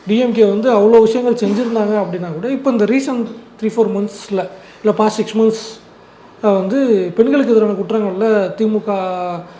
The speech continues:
அரசு வந்து சரியா நடவடிக்கை எடுக்கல அப்படிங்கிற விஷயங்கள் ஏகப்பட்ட, இப்போ பொங்கலுக்கு காசு கொடுக்கல, அஹ், விலைவாசி உயர்வு ஏறிருக்கு அப்படின்னு நிறைய விஷயங்கள் வந்து திமுகவுக்கு ஒரு செட்பேக்காக இருக்கு. So இந்த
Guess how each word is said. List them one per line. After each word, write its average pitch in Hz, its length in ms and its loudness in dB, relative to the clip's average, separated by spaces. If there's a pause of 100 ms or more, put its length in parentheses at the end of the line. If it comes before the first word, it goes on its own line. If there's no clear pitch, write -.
(360)
அரசு 196 280 -4
வந்து 190 160 -4
சரியா 196 240 -4
நடவடிக்கை 190 420 -4
எடுக்கல 175 220 -6
அப்படிங்கிற 185 460 -4
விஷயங்கள் 196 360 -4
ஏகப்பட்ட, 220 520 2
இப்போ 190 240 0 (500)
பொங்கலுக்கு 220 380 6
காசு 208 200 -2
கொடுக்கல, 180 480 -6 (360)
அஹ், 202 180 0
விலைவாசி 214 400 4
உயர்வு 190 280 -2
ஏறிருக்கு 190 340 0
அப்படின்னு 196 360 -2
நிறைய 277 200 2
விஷயங்கள் 233 400 0
வந்து 214 200 -6
திமுகவுக்கு 247 340 -4
ஒரு 190 160 -4
செட்பேக்காக 208 340 -2
இருக்கு. 170 420 -6 (280)
So 254 80 2
இந்த 240 180 4